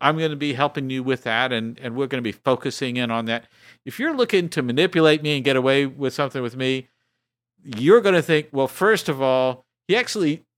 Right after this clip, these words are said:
thinks more highly of me than anybody else does, so I don't wanna ruin that. At the same time, he sees every weakness I've got coming from a million miles away,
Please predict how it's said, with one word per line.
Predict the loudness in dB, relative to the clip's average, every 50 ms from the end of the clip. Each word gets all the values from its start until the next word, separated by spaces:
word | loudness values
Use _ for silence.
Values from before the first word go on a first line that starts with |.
| _ -2
thinks | -2 0 -2 -2 0
more | 2 2 2
highly | 2 2 2 2 2 4 4 4 4 4
of | 4 2 0
me | -4 -2
than | -2 -2 -2
anybody | -2 -4 0 0 0 2 2 2
else | 2 2 0 0 -2
does, | -2 -2 -2 -2 -6 -10
so | -6 -2 0 2
I |
don't | 2 4
wanna | 4 4 4 4
ruin | 4 4 6 6 4 4 2 -2
that. | -6 -6 -6 -8 -8 _ _ _ _ _ _ _ _ -2
At | -2 -2
the | 0
same | 0 0 0 0 0
time, | -2 -2 -2 -2 -4 -8 _ _ -12
he | -10
sees | -8 -6 -4 -2 2 2
every | 4 4 4 4 2
weakness | 2 0 -2 -4 -8 -4 -2
I've | 0 0 0 -2 0
got | 2 2 2 2 0 -2 -4
coming | -4 -4 -4 -4 -6
from | -6 -6 -4 -4
a | -4
million | -2 -2 -2 0 0 -2
miles | 0 0 -2 -2 -2
away, | -2 0 0 0 0 -2